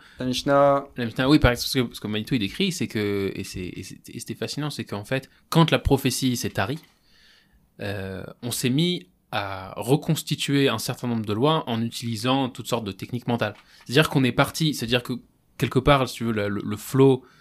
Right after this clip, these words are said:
Speaker 2: euh, le flow du haut vers le bas s'est, s'est arrêté, on a commencé à faire du bas vers le haut. C'est-à-dire qu'on a commencé à essayer de reconstituer qu'est-ce que la Torah dit à partir de réflexions, à partir de toutes sortes de techniques que la Gemara établit, que Rabbi Ishmael établit, selon les...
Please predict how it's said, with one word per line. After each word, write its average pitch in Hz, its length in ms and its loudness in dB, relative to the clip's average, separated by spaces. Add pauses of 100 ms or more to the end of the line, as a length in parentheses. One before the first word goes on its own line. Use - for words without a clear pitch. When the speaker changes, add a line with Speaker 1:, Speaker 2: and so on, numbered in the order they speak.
(380)
Speaker 2:
euh, 92 220 -6 (960)
le 104 200 -8
flow 131 360 6
du 113 340 0
haut 127 80 2
vers 120 160 4
le 113 80 4
bas 123 220 4
s'est, 98 580 -4 (440)
s'est - 200 -8
arrêté, 127 560 -2
on 113 160 -2
a 107 80 2
commencé 120 420 2
à 120 160 2
faire 123 200 -2
du 110 120 -4
bas 110 140 0
vers 95 120 0
le 85 80 -2
haut. - 80 -12 (400)
C'est-à-dire 117 200 0
qu'on 117 60 -2
a - 20 -2
commencé 107 280 -2
à - 40 2
essayer 123 160 0
de 120 40 0
reconstituer 120 760 0 (240)
qu'est-ce - 160 -2
que 139 80 2
la 104 100 4
Torah 107 220 0
dit 143 80 0
à 143 80 4
partir - 360 4
de 127 60 2
réflexions, 113 500 -2
à 107 60 -2
partir - 300 -8
de 101 60 -8
toutes - 80 -12
sortes 120 120 -2
de 95 60 -8
techniques 127 400 -2
que 120 80 -6
la 98 160 -2
Gemara 101 260 -4
établit, 113 480 0
que 110 100 -6
Rabbi 98 200 -4
Ishmael 92 240 -8
établit, 107 260 -6
selon 98 260 -6
les... 90 160 -6